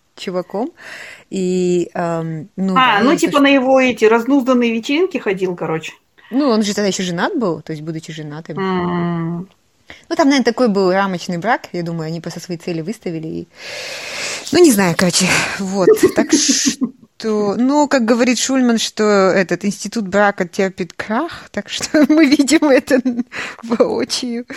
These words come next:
Speaker 2: Не,
Speaker 1: что
Speaker 2: ну,
Speaker 1: людям
Speaker 2: Шульман
Speaker 1: не
Speaker 2: же
Speaker 1: нужно.
Speaker 2: говорит, что будет серийная моногамность, то есть
Speaker 1: Да.
Speaker 2: с одной пона-, моногамил десять лет, потом с другой семь лет.
Speaker 1: Да.
Speaker 2: Эм, самое главное, что потом, после, там,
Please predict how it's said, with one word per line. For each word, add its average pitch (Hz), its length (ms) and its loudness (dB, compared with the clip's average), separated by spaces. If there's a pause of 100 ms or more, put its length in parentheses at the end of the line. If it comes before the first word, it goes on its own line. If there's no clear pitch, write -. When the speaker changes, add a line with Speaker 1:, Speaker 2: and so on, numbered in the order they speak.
(400)
Speaker 2:
Не, 294 140 2
Speaker 1:
что - 80 4
Speaker 2:
ну, - 60 4
Speaker 1:
людям 214 60 2
Speaker 2:
Шульман 233 260 4
Speaker 1:
не 220 60 2
Speaker 2:
же 220 60 0
Speaker 1:
нужно. 214 160 6
Speaker 2:
говорит, 247 240 0
что 190 300 -4
будет 214 340 2
серийная 214 640 -2
моногамность, 202 760 -2
то 170 80 -4
есть 151 200 -6
Speaker 1:
Да. 185 420 4
Speaker 2:
с 156 100 -10 (320)
одной 220 320 4
пона-, 277 380 2 (140)
моногамил 233 680 2
десять 214 300 -2
лет, 214 220 0 (340)
потом 240 240 0
с - 40 -8
другой 196 380 4
семь 233 300 0
лет. 220 320 4 (580)
Speaker 1:
Да. 175 280 -4
Speaker 2:
Эм, 165 840 -6
самое 233 280 2
главное, 254 260 4
что 214 160 -2
потом, 226 380 0
после, 214 280 0
там, 160 380 -6